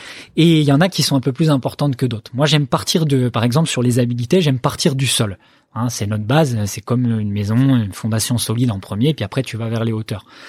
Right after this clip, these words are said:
Et, euh, comme un arbre, comme à peu près tout ce qui est, ce qui arrive dans la nature, il nous faut des fondations, des racines solides. Et donc, euh, sur ces habilités-là, euh,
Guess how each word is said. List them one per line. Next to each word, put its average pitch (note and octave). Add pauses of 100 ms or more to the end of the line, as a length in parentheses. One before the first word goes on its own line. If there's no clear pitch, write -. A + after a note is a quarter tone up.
(440)
Et, C3+
euh, A#2
comme A#2
un A2
arbre, G#2+
comme A#2+
à A2+
peu B2+
près D#3
tout D#3+
ce -
qui A#2+
est, A2+
ce -
qui A#2
arrive A2+
dans B2
la G#2+
nature, B2+
il B2+
nous B2+
faut D3
des B2
fondations, B2+
des B2
racines A#2
solides. G2+ (600)
Et C#3
donc, E3+
euh, B2+
sur -
ces D#3+
habilités-là, C#3 (520)
euh, G#2+